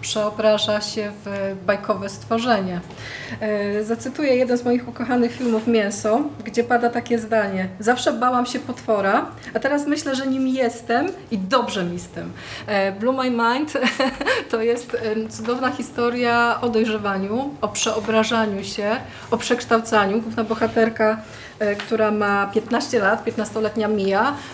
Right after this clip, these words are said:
e, pierwsza miesiączka, wiadomo, te sprawy, główne tematy, e, feministycznego body horroru. I po tym wydarzeniu jej ciało nagle zaczyna się zmieniać, ale nie tak, jak Mia by tego oczekiwała, bo ona chce być piękna, ona chce być akceptowana,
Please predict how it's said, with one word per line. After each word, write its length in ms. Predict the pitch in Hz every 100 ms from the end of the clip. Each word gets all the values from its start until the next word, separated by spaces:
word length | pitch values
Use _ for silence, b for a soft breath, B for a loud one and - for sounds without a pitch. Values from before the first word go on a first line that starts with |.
| B
e, 280 | 220 214 208 208 -
pierwsza 240 | 294 - 226
miesiączka, 560 | 185 185 277 262 240
wiadomo, 380 | 196 180 220 214
te 120 | 214
sprawy, 420 | 190 - 220 214 208
główne 360 | 208 202 202
tematy, 540 | 196 208 202 196 196 196 208 202 196
e, 40 | 196
feministycznego 760 | 208 196 196 196 - 208 196
body 240 | 190 190 185
horroru. 540 | 196 190 185 180 294 - B B -
I 60 |
po 480 | 247 - 294 247 226 -
tym 240 | 254 226 208
wydarzeniu 640 | 214 202 202 247 285 349 392 392 B B -
jej 160 | 254
ciało 320 | - 311 330
nagle 380 | 285 269 277 277
zaczyna 400 | 247 240 247 240
się 140 | 233 240
zmieniać, 560 | 240 233 208 190 175
ale 200 | 226 240
nie 140 | 277 285
tak, 300 | 294 294 285
jak 260 | 254 247 220
Mia 260 | 233 220 214
by 100 | 214
tego 260 | 208 202
oczekiwała, 600 | 202 202 185 208 185 175
bo 120 | 180 330
ona 200 | 349 339
chce 160 | 240
być 180 | - -
piękna, 600 | - 208 214 214 196 190
ona 220 | 233 247
chce 220 | 240 262
być 160 | 233 226
akceptowana, 920 | 208 - 220 - 196 196 196 196 196